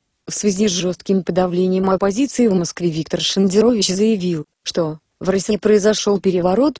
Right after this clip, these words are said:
группа силовиков получила наконец долгожданный карт-бланш на открытое полицейское насилие. Как вы думаете, Путин действительно находится под влиянием, если не сказать контролем, силовиков? Следует ли ожидать дальнейшего ужесточения репрессий?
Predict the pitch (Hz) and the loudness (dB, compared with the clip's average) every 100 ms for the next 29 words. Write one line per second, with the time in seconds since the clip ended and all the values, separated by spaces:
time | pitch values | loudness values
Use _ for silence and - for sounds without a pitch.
0 | _ 165 208 196 226 - 180 185 214 254 | _ 0 2 4 2 -2 0 2 4 4
1 | 220 - 226 - 214 202 196 208 214 240 | 2 2 0 0 -2 0 2 4 6 6
2 | 202 180 185 175 190 175 202 214 202 214 | 2 0 2 2 0 2 2 2 4 4
3 | - 170 208 220 208 196 185 - - 185 | 4 4 6 6 4 2 0 -2 -2 0
4 | 196 185 180 175 - 170 - 185 180 180 | 0 -2 -2 -2 -4 -4 0 2 2 0
5 | - 226 208 170 151 - _ _ _ _ | -2 -2 0 0 -4 -10 _ _ _ _
6 | _ _ 190 - 190 190 302 330 208 160 | _ _ -6 -2 0 4 6 6 2 0
7 | - - _ - 262 214 214 220 - 240 | -8 -10 _ 0 2 2 2 0 2 0
8 | 285 220 202 190 185 202 170 - 170 175 | 2 2 2 2 2 0 0 -6 -6 -2
9 | 175 185 196 247 240 170 151 - _ 175 | 2 2 4 4 4 2 -2 -6 _ -2
10 | 254 254 226 208 190 - 185 240 269 - | 0 2 2 2 2 -2 2 4 2 -2
11 | _ - 208 180 170 151 151 143 - - | _ 0 2 2 -2 -2 -4 -6 -10 -12
12 | - 185 185 190 - 285 - _ _ _ | -4 0 2 0 2 0 0 _ _ _
13 | _ - - 233 240 233 214 196 185 175 | _ -8 2 4 6 4 4 0 0 2
14 | 185 180 156 165 185 240 - 185 190 196 | 4 4 2 2 4 2 2 0 2 2
15 | 202 - 208 202 220 190 190 185 196 208 | -2 0 0 0 -2 0 2 2 0 0
16 | 202 - - 185 151 | 0 0 -2 -2 -2